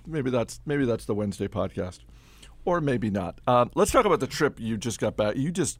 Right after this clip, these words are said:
went on a mammoth trip with, uh, Charlie Travers, your colleague at Motley Fool Funds. You guys were in Dubai. You were in London. Uh, let's talk about Dubai. You were there for a conference. Uh,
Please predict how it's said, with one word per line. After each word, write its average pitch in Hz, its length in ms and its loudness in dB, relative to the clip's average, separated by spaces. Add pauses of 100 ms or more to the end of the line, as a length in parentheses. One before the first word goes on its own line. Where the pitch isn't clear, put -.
went 117 320 -4
on 101 80 0
a 92 60 -2
mammoth 113 400 0
trip - 280 -4
with, 98 280 -4
uh, 95 280 -4 (600)
Charlie 113 300 2
Travers, 104 500 -2
your 107 100 -4
colleague 98 600 -2 (220)
at 113 120 0
Motley 101 260 -2
Fool 98 220 -4
Funds. 92 720 -4
You 107 240 -4
guys 95 600 -2
were 101 320 -4
in 92 460 -2 (520)
Dubai. 117 680 0
You 107 120 -2
were 95 100 0
in 92 100 0
London. 104 680 0 (140)
Uh, 127 200 -10 (100)
let's 135 320 -2
talk 160 180 -2
about 110 200 0
Dubai. 104 320 2
You 104 80 -2
were 107 60 -2
there 120 180 -2
for 98 300 0 (120)
a 107 60 -4
conference. - 840 -4 (600)
Uh, - 60 -6